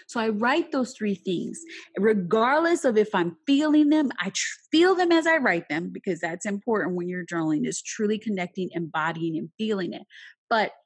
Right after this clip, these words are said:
I write those things every day for the last several years, and you could see how,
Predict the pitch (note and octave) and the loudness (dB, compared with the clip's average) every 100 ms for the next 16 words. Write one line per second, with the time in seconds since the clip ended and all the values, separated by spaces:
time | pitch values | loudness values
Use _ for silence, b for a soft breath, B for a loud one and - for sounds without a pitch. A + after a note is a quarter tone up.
0 | _ G#3+ G3+ G3 G#3+ B3+ - D#4 - G#3+ | _ -6 -4 0 0 0 -4 -8 -8 -6
1 | F#3+ - - G3+ A3 B3 A#3 G3+ F3+ F3 | -4 -4 -4 -4 -2 -4 -2 0 -2 -4
2 | F#3 F3 F3 F#3 - - G3+ F#3+ F#3 F#3 | -8 -4 -2 -4 -8 -4 -2 0 -2 -2
3 | C4 B3 G3 - _ G#3 G3+ - F#3 A3 | -2 0 0 -2 _ -6 -6 -4 -6 -8
4 | - - - - C#4 C#4 A#3 G#3 | -14 -20 -10 -2 0 0 0 -6